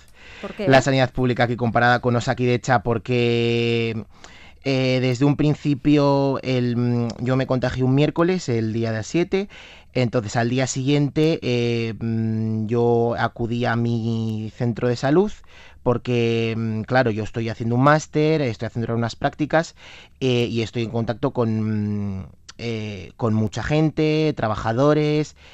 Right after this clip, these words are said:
Speaker 2: y demás. Entonces yo quería cerciorarme de que, y confirmar si tenía covid o no.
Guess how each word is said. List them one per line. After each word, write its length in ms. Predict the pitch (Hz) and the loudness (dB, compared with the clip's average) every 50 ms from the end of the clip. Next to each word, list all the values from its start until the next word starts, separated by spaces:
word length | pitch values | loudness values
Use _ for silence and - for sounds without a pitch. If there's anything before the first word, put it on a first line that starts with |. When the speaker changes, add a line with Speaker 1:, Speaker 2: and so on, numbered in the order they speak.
| - - | -20 -6
Speaker 2:
y 140 | - 127 117 | -2 0 0
demás. 300 | 117 117 139 143 127 117 | 2 2 2 0 0 -2
Entonces 240 | 107 98 117 110 104 | -4 -4 -4 -2 -2
yo 120 | 117 110 | -4 -4
quería 220 | - 120 120 123 110 | -2 -2 -2 -2 -2
cerciorarme 800 | 127 123 - - 123 120 123 123 131 131 131 135 143 147 - - - | -2 -4 -2 -2 0 0 2 2 2 0 0 0 0 0 -2 -4 -6
de 220 | 113 113 113 110 | -4 -4 -4 -4
que, 340 | - 110 110 110 107 110 110 | -6 -8 -6 -6 -4 -4 -4
y 100 | 113 110 | -6 -4
confirmar 500 | - 117 110 - - 110 113 113 120 127 | -4 -6 -4 -4 -2 0 0 2 0 0
si 140 | - - 120 | -2 -6 -8
tenía 260 | 104 117 117 117 117 | -6 -4 -2 -2 -2
covid 320 | 107 - 127 135 147 123 117 | 0 0 2 2 2 2 2
o 20 | 113 | 0
no. 200 | 135 127 - | 0 0 -2